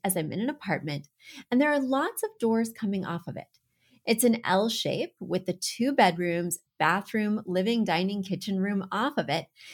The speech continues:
as well as a large built-in cupboard. The cupboard doors are completely flat, so I plan to treat them like the wall, but all the other doors are contemporary wood veneer. Eventually, I'd love to replace them with some nicer doors. I can paint those,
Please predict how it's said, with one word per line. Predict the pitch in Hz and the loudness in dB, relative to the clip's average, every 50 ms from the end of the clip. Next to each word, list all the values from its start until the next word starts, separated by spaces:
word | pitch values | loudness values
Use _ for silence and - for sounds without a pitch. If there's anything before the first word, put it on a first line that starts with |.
| - - _ | -20 -6 _
as | - 254 254 233 240 | 6 6 6 6 6
well | 233 226 247 247 269 294 | 4 4 4 4 4 2
as | 294 269 269 | 2 0 0
a | 226 | -2
large | 196 180 180 175 175 180 190 196 190 190 - - | -2 -2 -2 0 0 2 0 0 -2 -4 -6 -2
built-in | 156 156 165 160 - - 185 170 170 160 | 0 0 0 -2 -2 -2 -2 0 0 -4
cupboard. | - - - - 185 - - - - - _ _ _ _ _ _ _ _ - - - - - - _ - | -6 -10 -2 0 0 0 0 -4 -8 -8 _ _ _ _ _ _ _ _ -20 -20 -20 -20 -20 -20 _ 0
The | 254 | 0
cupboard | 240 - - 277 269 277 403 415 403 - | 0 2 2 2 2 4 4 2 2 4
doors | 208 196 196 196 196 | 4 4 4 4 2
are | - 190 | -2 -2
completely | 185 196 180 175 - - 208 226 - - 294 285 | -2 -2 -4 -4 -4 -4 -4 -4 -2 -4 -6 -6
flat, | 294 - - - 139 117 107 135 135 - _ _ - - _ _ | -8 -8 -4 -4 -2 -2 -4 -6 -10 -18 _ _ -20 -20 _ _
so | - - | 2 6
I | 330 330 311 | 6 6 6
plan | 320 - 330 330 339 349 | 4 2 0 2 2 2
to | 349 320 | 2 0
treat | - - - 269 254 254 - | -4 -4 -4 -4 -2 0 0
them | 202 185 180 | 0 0 2
like | 180 170 160 - _ | 0 -2 -4 -2 _
the | 170 143 | -4 -2
wall, | 143 160 175 160 - - - - - _ _ _ - - - _ _ | 0 2 2 2 2 0 -4 -14 -16 _ _ _ -20 -20 -20 _ _
but | - 240 - | 0 2 6
all | - 240 277 330 349 | 6 6 6 6 4
the | - 370 | 4 2
other | 330 294 285 262 | 4 4 4 2
doors | 226 220 208 190 190 190 190 | 2 2 2 2 2 2 0
are | - - 180 | -2 -4 -6
contemporary | 180 - 185 165 170 - - - 214 185 185 185 185 139 147 - - 175 214 226 | -2 -2 -2 -2 -2 -6 -8 -4 -2 -2 -2 -2 -2 -4 -4 -2 -2 0 0 0
wood | 185 - 156 156 170 175 170 | -2 0 0 0 0 0 -2
veneer. | - 190 180 170 151 131 - - - _ _ _ _ _ _ _ _ _ _ | -2 -2 0 0 -2 -4 -6 -8 -14 _ _ _ _ _ _ _ _ _ _
Eventually, | 240 269 254 359 466 605 - - - 240 214 | 2 4 4 4 4 2 0 2 4 4 4
I'd | 202 190 | 4 4
love | 185 185 180 214 233 226 | 2 2 2 2 2 0
to | - - | -2 -4
replace | 160 160 - - - 208 254 262 - | -4 -4 -2 0 2 2 2 2 0
them | - 139 147 | -2 -2 -2
with | 147 165 | 0 -2
some | - - 165 160 165 | -2 -2 -2 -2 0
nicer | 170 175 220 269 269 - 147 | 2 2 2 2 0 0 -4
doors. | 143 139 - - - - 156 | -6 -4 -6 -6 -6 -6 -6
I | 143 147 | -6 -6
can | - - 190 185 185 | -2 0 0 0 0
paint | 190 - 240 240 226 226 | 0 0 0 0 2 0
those, | - 202 202 208 226 - | 0 -2 -2 -2 -4 -8